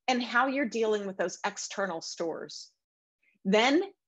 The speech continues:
design the GitOps pipelines that are gonna stitch those things together, and you are well on your way, okay? And you can do that incrementally.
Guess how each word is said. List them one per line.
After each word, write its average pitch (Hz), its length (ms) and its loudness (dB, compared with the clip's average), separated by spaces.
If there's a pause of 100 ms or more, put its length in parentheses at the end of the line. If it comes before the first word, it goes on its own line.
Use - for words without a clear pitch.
design 208 420 2
the 285 100 0
GitOps 254 400 0
pipelines 226 540 -2
that 220 100 -4
are 185 80 -2
gonna 185 160 -4
stitch - 380 -8
those 196 240 -2
things 185 280 -6
together, 190 520 0 (380)
and 185 140 0
you 208 160 6
are 175 120 6
well 175 260 4
on 185 160 2
your 180 140 0
way, - 360 -4 (720)
okay? 190 240 -4
And 165 160 -8
you 156 80 -6
can 175 140 -8
do 160 140 2
that - 260 -2
incrementally. - 720 -8